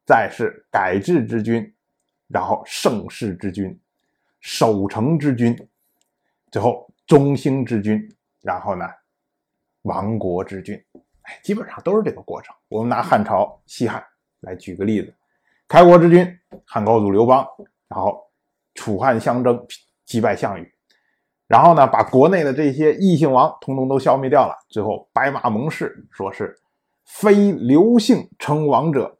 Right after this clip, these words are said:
天下共诛之”。哎，这一下建立了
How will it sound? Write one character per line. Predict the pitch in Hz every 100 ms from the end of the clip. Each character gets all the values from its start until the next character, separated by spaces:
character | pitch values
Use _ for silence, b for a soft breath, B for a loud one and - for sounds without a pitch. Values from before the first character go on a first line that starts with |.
| _
天 | - 165 135
下 | 127 - - -
共 | 151 110 104
诛 | 135 123
之”。 | 120 123 _ _ -
哎， | - 113 _ _ _
这 | 104
一 | 92
下 | 101 - _
建 | - 117 98
立 |
了 | 92